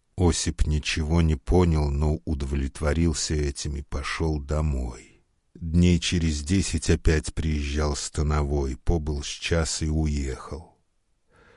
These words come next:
В те дни погода стояла ветреная, холодная.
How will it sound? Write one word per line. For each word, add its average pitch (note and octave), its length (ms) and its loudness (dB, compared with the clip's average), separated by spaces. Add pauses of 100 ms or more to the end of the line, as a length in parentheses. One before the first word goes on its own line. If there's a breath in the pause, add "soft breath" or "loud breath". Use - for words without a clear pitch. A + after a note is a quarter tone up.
(280 soft breath)
В - 140 -18
те G2+ 220 0
дни F#2 260 4
погода D#2+ 540 -2
стояла D#2 540 0
ветреная, C#2+ 840 -2
холодная. D2+ 1000 -4